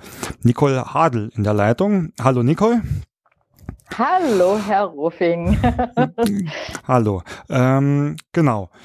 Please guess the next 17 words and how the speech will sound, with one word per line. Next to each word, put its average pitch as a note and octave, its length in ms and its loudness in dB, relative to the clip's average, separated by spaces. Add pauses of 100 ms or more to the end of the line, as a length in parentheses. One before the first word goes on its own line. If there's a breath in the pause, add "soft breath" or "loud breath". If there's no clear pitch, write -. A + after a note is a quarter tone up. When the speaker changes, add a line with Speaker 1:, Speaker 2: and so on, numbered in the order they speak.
(180 loud breath)
Speaker 1:
Äh, B2 200 2
die C3 320 2
Nicole G3 540 0
Hadl, F#3+ 640 0
ähm, D#3 360 0 (120)
ist, - 500 -2
ähm, C#3 280 0
ich C#3 160 -4
würd's - 200 0
mal B2+ 120 4
so C#3+ 120 -2
sagen, C#3 480 0
eine, A#2+ 640 -2
äh, A#2+ 160 2
lange C3+ 420 0
Wert-, D#3 360 -2
äh, B3+ 40 -10